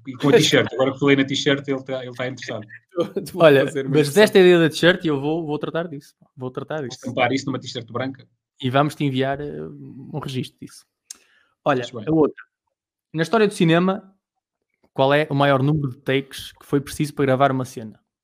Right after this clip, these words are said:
Speaker 3: Tiago, há bocado foi o Pe-, o Pedro I,
Speaker 2: Ok,
Speaker 3: agora
Speaker 2: vou, vou,
Speaker 3: cabe-te a ti.
Speaker 2: vou então para vinte e cinco takes.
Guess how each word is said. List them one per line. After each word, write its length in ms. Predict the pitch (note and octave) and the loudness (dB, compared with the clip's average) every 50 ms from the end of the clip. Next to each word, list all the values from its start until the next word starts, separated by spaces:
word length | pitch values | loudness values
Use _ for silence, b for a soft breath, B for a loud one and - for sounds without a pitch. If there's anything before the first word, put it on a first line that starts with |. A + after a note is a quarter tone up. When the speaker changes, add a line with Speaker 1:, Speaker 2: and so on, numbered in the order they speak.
| _ _ _ _ _ _ _ _ _ _ _ _ _ _ _ _ _ _ | _ _ _ _ _ _ _ _ _ _ _ _ _ _ _ _ _ _
Speaker 3:
Tiago, 220 | - D3 B2+ B2 C3 | -4 -4 -2 -2 -2
há 40 | |
bocado 200 | B2 - D3+ C#3 - | 0 2 0 2 4
foi 80 | D3+ | 2
o 40 | D3 | 2
Pe-, 200 | - - D3 D3+ D3+ | 2 2 2 2 2
o 60 | D3 C3+ | 0 0
Pedro 200 | - D3+ D3 C#3+ C3+ D3+ | 0 0 0 0 -2 -2
I, 40 | D3+ | -2
Speaker 2:
Ok, 200 | E3 F#3+ G#3 F3 | -2 -2 -4 -4
Speaker 3:
agora 240 | C#3 C3 C3+ B2+ B2+ | -4 -4 -4 -4 -4
Speaker 2:
vou, 200 | C3+ C3+ B2+ A#2 | -6 -6 -8 -8
vou, 160 | B2 B2+ C3 | -8 -2 2
Speaker 3:
cabe-te 300 | D3 C#3+ C3 A#2 - C#3 | 2 2 2 2 -2 -4
a 40 | B2+ | -2
ti. 220 | C3 C#3 C#3 C#3 | 0 0 0 0
Speaker 2:
vou 320 | C#3 C3+ C3 C3 C3 C3 | 0 -2 -6 -8 -8 -8
então 500 | B2+ B2+ B2 A#2+ - C3 B2+ B2+ B2+ B2 A#2+ B2 | -8 -10 -10 -10 -10 -10 -8 -8 -8 -10 -12 -14
para 560 | _ B2 A#2+ A#2+ A#2+ A#2+ A#2 A2+ A2+ A2+ A2+ _ _ _ _ _ _ _ _ _ _ _ _ _ _ _ _ _ _ _ _ _ _ _ _ _ _ _ _ _ _ _ _ | _ -14 -12 -12 -12 -14 -14 -14 -16 -16 -20 _ _ _ _ _ _ _ _ _ _ _ _ _ _ _ _ _ _ _ _ _ _ _ _ _ _ _ _ _ _ _ _
vinte 260 | B2+ C3+ E3 D#3+ D3 | -14 -10 -10 -10 -10
e 40 | - | -6
cinco 260 | - D3 C3 B2+ - - | -4 -4 -4 -4 -6 -12
takes. 240 | A#2 G#2+ G#2 - | -12 -12 -14 -16